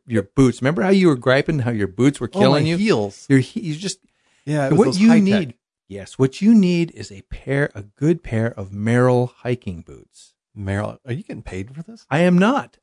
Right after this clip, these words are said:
Speaker 2: Oh,
Speaker 1: I,
Speaker 2: okay.
Speaker 1: you know, I stumbled into a store. I
Speaker 2: Meryl
Speaker 1: was in
Speaker 2: Streep?
Speaker 1: No, ma-,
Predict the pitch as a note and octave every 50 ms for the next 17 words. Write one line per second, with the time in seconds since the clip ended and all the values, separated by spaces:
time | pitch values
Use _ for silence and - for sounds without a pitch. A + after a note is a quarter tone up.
0 | - - G2+ D#3 E3+ F#3 - G2 G#2 D3+ D#3 E3 - A#2 D#3+ F3 - - - A#3
1 | A#3 A#3 A3 G3+ G3 F#3+ - F#3 F3+ - - - G#2+ G2+ F#2+ F2+ G2+ G#2+ _ _
2 | _ _ _ _ _ _ _ _ _ _ _ - C3+ C3+ C#3 C3 C#3 C#3+ D3 -
3 | A2+ G#2+ B2 G3 - _ _ _ _ - D3+ D#3 E3+ F3 E3+ D3 A#2 F#2+ F#2+ G2+
4 | A#2